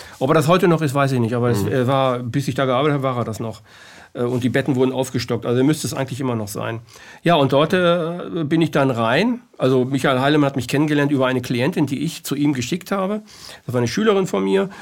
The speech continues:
Speaker 1: Und, äh, dann hat, äh, Michael Heilemann zu der Schülerin gesagt, "Der Rüdiger muss mal hier hin." Ja, und dann bin ich dahin. Und dann hat Michael Heilemann, äh, gesagt, "Setz dich mal hin,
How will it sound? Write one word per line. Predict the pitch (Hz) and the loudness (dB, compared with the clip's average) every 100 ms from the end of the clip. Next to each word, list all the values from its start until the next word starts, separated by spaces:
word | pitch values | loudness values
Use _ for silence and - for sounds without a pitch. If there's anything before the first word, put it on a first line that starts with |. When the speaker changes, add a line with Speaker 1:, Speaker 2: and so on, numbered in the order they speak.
| - - | -20 -6
Speaker 1:
Und, | 147 147 143 | 4 4 4
äh, | 143 127 | 2 2
dann | 147 151 | 2 2
hat, | 143 143 | 2 0
äh, | 147 131 | -2 0
Michael | 131 127 120 | 0 0 0
Heilemann | 135 196 165 156 | 2 2 2 2
zu | 135 | 2
der | 120 | 0
Schülerin | 175 196 175 | 2 2 2
gesagt, | 160 165 | 2 0
"Der | 131 117 | 0 0
Rüdiger | 170 147 | 2 2
muss | 127 127 | 2 0
mal | 117 | -2
hier | 117 | 0
hin." | 104 98 - _ _ _ - - - | -2 -4 -8 _ _ _ -20 -20 -4
Ja, | 147 160 | 2 4
und | |
dann | 135 | 4
bin | 127 | 2
ich | 123 | -2
dahin. | 123 117 269 294 - _ _ - - | 0 4 4 2 -2 _ _ -20 -2
Und | 147 | 2
dann | 160 160 | 4 4
hat | 156 | 4
Michael | 156 165 147 | 4 4 4
Heilemann, | 156 175 165 151 147 139 160 170 156 143 | 4 4 4 4 4 2 -4 -6 -8 -6
äh, | |
gesagt, | 139 135 127 | -2 -2 -2
"Setz | 160 | -2
dich | 170 | -2
mal | 147 143 | 0 2
hin, | 285 | 2